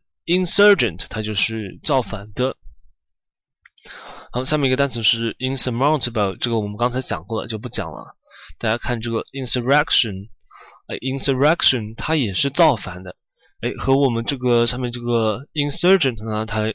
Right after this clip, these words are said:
意思差不多，它也是造反的意思。insurrection，哎，造反，大家可以看一下定义词里面它有一个 mutiny，mutiny，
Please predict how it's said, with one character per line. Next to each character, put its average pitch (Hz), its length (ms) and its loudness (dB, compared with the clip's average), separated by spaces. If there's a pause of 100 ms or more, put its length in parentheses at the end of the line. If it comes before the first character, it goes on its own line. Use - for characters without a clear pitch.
(120)
意 139 80 -4
思 120 120 -4
差 123 220 0
不 104 80 -6
多， 120 320 -2
它 - 140 -8
也 107 80 -4
是 120 120 0
造 147 200 0
反 92 180 -6
的 101 80 -8
意 110 60 -6
思。 - 280 -6 (480)
insurrection， 127 1000 0 (360)
哎， 110 100 -8
造 120 220 2
反， 92 300 -6 (400)
大 131 140 2
家 131 120 2
可 123 100 -2
以 123 60 0
看 131 180 2
一 - 20 -2
下 107 280 0
定 165 200 2
义 131 80 0
词 113 160 -4
里 110 120 0
面 90 240 -8
它 120 120 -2
有 98 160 0
一 107 60 -6
个 117 160 -4 (380)
mutiny，mutiny， 127 1400 2